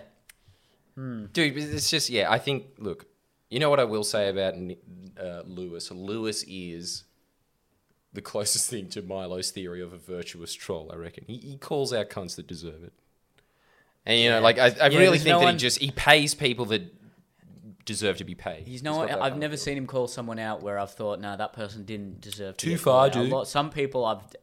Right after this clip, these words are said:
Speaker 1: a lot of YouTubers I have, but with him, no. I'm trying to
Speaker 2: Yeah,
Speaker 1: think.
Speaker 2: he's right about it.
Speaker 1: But yeah, I mean, other than that, uh, no, I haven't had any specific call-out videos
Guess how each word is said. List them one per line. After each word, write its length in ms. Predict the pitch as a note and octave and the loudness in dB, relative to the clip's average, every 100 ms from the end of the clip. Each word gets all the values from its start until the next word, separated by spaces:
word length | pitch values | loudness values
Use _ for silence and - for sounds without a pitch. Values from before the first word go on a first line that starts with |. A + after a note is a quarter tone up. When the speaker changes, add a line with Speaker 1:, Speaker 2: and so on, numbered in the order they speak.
| - | -14
Speaker 1:
a 40 | |
lot 280 | A2+ A#2 B2+ | -6 -2 0
of 60 | B2 | -2
YouTubers 380 | A#2+ - A#2+ A#2 | -6 -10 -10 -8
I 100 | G2+ | -4
have, 300 | G#2+ D#3 - | -4 -6 -6
but 200 | - - | -10 -8
with 160 | G2+ - | -16 -12
him, 380 | A#2 A#2 B2+ C3 _ _ _ _ _ _ _ _ _ _ _ _ _ _ | -8 -8 -8 -12 _ _ _ _ _ _ _ _ _ _ _ _ _ _
no. 100 | G#2 G2 | -12 -10
I'm 200 | F#2 F2+ _ _ _ _ _ _ _ | -10 -14 _ _ _ _ _ _ _
trying 220 | - A#2 G#2+ | -12 -8 -2
to 60 | |
Speaker 2:
Yeah, 100 | A#2+ | 0
Speaker 1:
think. 120 | A#2 C#3 | 0 -2
Speaker 2:
he's 120 | D3+ | 0
right 240 | B2 A2 | 2 4
about 300 | G2+ F2+ E2+ | 0 -6 -10
it. 100 | D2+ _ _ _ _ _ _ _ - - _ _ _ - | -12 _ _ _ _ _ _ _ -20 -20 _ _ _ 0
Speaker 1:
But 140 | D#3 | 2
yeah, 220 | E3 G3 D3+ | 8 8 8
I 80 | C#3 | 4
mean, 200 | D3+ C#3+ | 2 0
other 180 | C#3 C3 | -2 -4
than 160 | B2 | -4
that, 420 | B2 A#2+ E3 - _ B2 | 0 2 0 -4 _ 2
uh, 680 | C3 B2+ B2+ B2+ B2+ A2 - _ _ _ _ _ _ _ _ _ _ _ - | 4 6 6 6 6 4 -2 _ _ _ _ _ _ _ _ _ _ _ -8
no, 200 | B2 D3 | 2 6
I 220 | D3 A#2+ | 8 6
haven't 160 | C3+ C3+ | 4 2
had 200 | C3+ B2 | -2 -2
any 200 | B2 B2 | -2 -2
specific 480 | A#2 - - A#2+ B2 | -4 -8 -6 -8 -8
call-out 460 | - B2 B2 A#2+ A#2+ | 0 2 4 2 0
videos 640 | A2+ A2 G#2+ G#2+ G2+ - | -4 -2 -2 -4 -8 -12